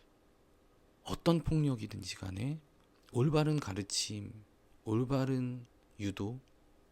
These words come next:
폭력을 가르치진 않았을 겁니다. 예, 폭력을 가르치고 '우리는 이렇게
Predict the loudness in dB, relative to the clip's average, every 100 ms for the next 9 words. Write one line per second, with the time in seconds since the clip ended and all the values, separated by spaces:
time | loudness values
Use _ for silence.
0 | _ _ -20 _ -10 -6 -4 -2 -2 -2
1 | -6 -14 -20 -20 -20 -20 -20 -20 -20 _
2 | _ _ _ _ _ -20 -20 -2 2 4
3 | 4 4 2 0 -2 -8 -20 -20 -20 _
4 | -20 _ -8 -4 -2 -2 -4 -6 -6 -6
5 | -8 -8 -12 -12 -14 -16 -20 -20 -20 -20
6 | -20 -20 -20 -20 -20 -20 -20 -20 _ -12
7 | -12 -12 -20 -20 -16 -4 0 2 2 0
8 | -2 -6 -4 -4 -2 -4 -4 -10 -20 -20
9 | -20 -20 -12 -6 -2 0 0 -2 -6 -12
10 | -20 -20 _ -6 -4 -6 -8 -6 -6